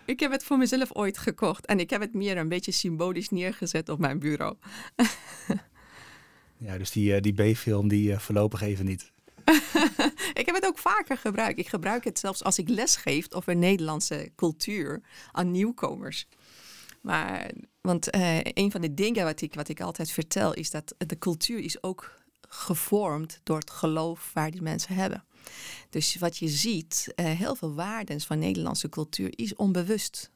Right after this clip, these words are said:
Speaker 1: gevormd door de, door de, door het
Speaker 2: Ja,
Speaker 1: geloof.
Speaker 2: zeker.
Speaker 1: Ja.
Speaker 2: Ja.
Speaker 1: Dus dan laat ik sommige stukjes zien. <laughs>
Speaker 2: Wel een goede manier om ook weer iets van je geloof te delen.
Speaker 1: Ja,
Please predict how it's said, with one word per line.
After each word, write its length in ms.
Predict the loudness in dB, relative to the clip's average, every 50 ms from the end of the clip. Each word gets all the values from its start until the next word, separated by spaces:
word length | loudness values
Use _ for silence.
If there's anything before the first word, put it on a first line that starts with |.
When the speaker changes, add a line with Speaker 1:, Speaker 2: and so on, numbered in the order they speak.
| _ _ _
Speaker 1:
gevormd 640 | -10 -6 -4 -4 -2 0 0 0 0 0 -4 -4
door 240 | -4 -4 -4 -4 -4
de, 140 | -6 -6 -4
door 160 | -2 -2 -2
de, 80 | -2 -4 -6 -8 -8
door 120 | -6 -4
het 80 | -2 0
Speaker 2:
Ja, 60 | 0 0
Speaker 1:
geloof. 120 | 0 0 2
Speaker 2:
zeker. 360 | 4 4 2 2 0 -4 -8 -10 -14
Speaker 1:
Ja. 140 | -14 -14 -10 -6
Speaker 2:
Ja. 260 | -6 -6 -6 -8 -12 -18 -20 _ -20 -20 -20 -18 -18 -18 -20 -20 -20 _
Speaker 1:
Dus 160 | -12 -8 -2
dan 120 | 0 2 2
laat 180 | 2 0 -2
ik 80 | -4 -4
sommige 360 | -2 0 0 0 0 -2 -2
stukjes 440 | -2 -2 -2 -4 -4 -2 -2 0 0
zien. 220 | 0 0 0 0 -2 -2 -2 -2 -6 -4 0 2 2 2 0
<laughs> 560 | -2 -2 -2 -2 -2 -4 -14 -12 -10 -6 -2
Speaker 2:
Wel 100 | 2 2
een 60 | 2
goede 220 | 4 6 6 6
manier 280 | 6 6 6 6 6 6
om 80 | 6 4
ook 100 | 4 2
weer 100 | 2 -2
iets 160 | 0 0 0
van 120 | 2 2
je 80 | 2 2
geloof 320 | 2 4 4 4 2 2
te 100 | 0 2
delen. 220 | 4 6 6 6 6
Speaker 1:
Ja, 60 | 4